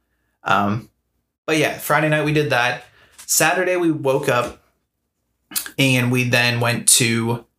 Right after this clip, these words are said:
we had plans to go mini golfing in the city. Um, plans kinda changed a little bit, but that's totally fine. Like, I'm typically go with the flow unless there's something I s-, really, really, really wanna do. Um,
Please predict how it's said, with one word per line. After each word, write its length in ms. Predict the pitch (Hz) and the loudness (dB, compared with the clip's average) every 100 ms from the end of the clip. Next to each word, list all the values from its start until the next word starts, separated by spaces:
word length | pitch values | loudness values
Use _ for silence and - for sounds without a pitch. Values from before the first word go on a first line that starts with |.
| _ _ | _ _
we 120 | 143 | -2
had 180 | 147 156 | 0 0
plans 360 | - 143 143 - | 0 0 2 0
to 60 | 127 | 0
go 200 | 131 120 | 0 0
mini 220 | 123 123 | 0 0
golfing 340 | 123 120 120 | 0 0 -2
in 80 | 117 | -2
the 80 | 113 | 0
city. 400 | - 104 117 127 - _ - _ - | 2 2 -2 -6 -14 _ -20 _ -4
Um, 460 | 110 107 107 - - | -2 0 -2 -8 -2
plans 300 | 175 185 - | -2 0 -2
kinda 260 | 175 170 | -2 0
changed 340 | 151 147 135 131 | 0 0 0 0
a 40 | |
little 200 | 131 127 | 0 0
bit, 380 | 123 123 - _ _ _ _ _ _ _ _ _ _ _ _ _ _ | 0 -2 -6 _ _ _ _ _ _ _ _ _ _ _ _ _ _
but 300 | 135 120 117 - - - | -2 0 0 2 2 4
that's 260 | 135 131 - | 2 2 -2
totally 240 | 156 147 | 0 0
fine. 320 | 147 135 131 | 0 0 0
Like, 140 | 120 117 | -2 0
I'm 320 | 127 127 127 - - | 0 0 -4 -12 -4
typically 360 | 147 139 135 120 | 0 2 0 2
go 140 | 120 | 0
with 100 | 123 | 0
the 80 | 123 | -2
flow 240 | - 120 | 0 0
unless 260 | 120 117 - | 2 2 2
there's 180 | 113 - | 4 2
something 280 | 123 120 | 2 0
I 60 | 107 | 0
s-, 220 | 107 - | 2 2
really, 420 | 120 135 131 131 | 0 0 2 0
really, 300 | 123 123 120 | -2 -2 -2
really 240 | 113 117 113 | 0 0 0
wanna 220 | 113 113 | 0 -2
do. 280 | 107 110 - - _ _ _ - | -2 -4 -8 -16 _ _ _ -2
Um, 420 | 113 107 110 | 0 0 -2